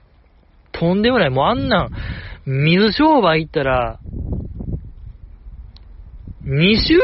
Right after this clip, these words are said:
間で行けるんじゃん、もう。<laughs> 知らなすぎますけども、僕、水商売の世界知らなすぎますけども、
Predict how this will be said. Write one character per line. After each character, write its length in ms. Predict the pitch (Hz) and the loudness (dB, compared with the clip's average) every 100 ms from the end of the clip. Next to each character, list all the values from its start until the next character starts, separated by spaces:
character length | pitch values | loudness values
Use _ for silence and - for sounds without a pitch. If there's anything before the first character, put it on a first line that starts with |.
| 466 | 4
間 180 | 175 147 | 2 0
で 80 | |
行 100 | 135 | -2
け 120 | 160 175 | 0 0
る 100 | 135 | -2
ん 40 | |
じ 100 | 117 | -6
ゃ 60 | 110 | -10
ん、 100 | 110 | -12
も 80 | |
う。 40 | 113 143 - - - - - | -18 -18 -20 -18 -16 -14 -8
<laughs> 1000 | - - - - - - - - - - | -6 -4 -4 -4 -6 -8 -8 -8 -8 0
知 80 | 254 | 2
ら 140 | 262 | 4
な 140 | 254 | 2
す 140 | 247 254 | 0 0
ぎ 120 | 240 | 2
ま 160 | 240 247 | 2 2
す 80 | |
け 100 | - | -2
ど 60 | 135 | -4
も、 160 | 127 123 | -4 -2
僕、 220 | 135 135 | -2 0
水 260 | 151 185 | 2 2
商 300 | 190 285 285 | 2 2 4
売 140 | 202 160 | 4 2
の 80 | 139 | 0
世 160 | 190 | -2
界 180 | 160 123 | -2 -4
知 160 | - 226 | -2 -2
ら 120 | 240 | 0
な 140 | 240 | -2
す 140 | 226 226 | -4 -6
ぎ 120 | 226 | -4
ま 160 | 240 | -6
す 100 | 240 | -6
け 100 | - | -4
ど 100 | 175 | -2
も、 240 | 175 240 | 2 2